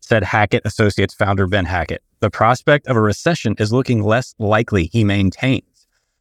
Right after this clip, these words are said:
Um, so you see the I O T I here. It measures bookings for twenty foot equivalent units coming into the United States. Looks like it's trending higher at a bit of a s-,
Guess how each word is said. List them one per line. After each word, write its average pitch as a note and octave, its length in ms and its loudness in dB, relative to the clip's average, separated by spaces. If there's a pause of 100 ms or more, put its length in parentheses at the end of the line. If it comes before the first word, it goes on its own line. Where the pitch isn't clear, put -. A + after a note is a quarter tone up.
(140)
Um, G2+ 540 0
so C#3+ 320 -2
you C#3+ 80 0
see G#3 220 -2
the G3+ 100 2
I D#3+ 160 2
O D#3+ 60 0
T C#3+ 220 0
I A2+ 160 2
here. A2 220 2
It G#2 140 -4
measures D3 400 0
bookings B2+ 420 -2
for A2 140 -4
twenty B2+ 240 -2
foot C#3 160 -4
equivalent A2 420 -2
units G#2 280 -2
coming C3 260 -2
into C#3 220 0
the E3 80 0
United E3+ 320 0
States. G#2+ 420 -4
Looks A#2 240 -4
like E3 140 0
it's D3 120 -4
trending D#3 340 0
higher A#2 460 0
at A#2 140 0
a D3+ 60 -2
bit E3 120 0
of E3 120 0
a - 20 2
s-, - 160 -4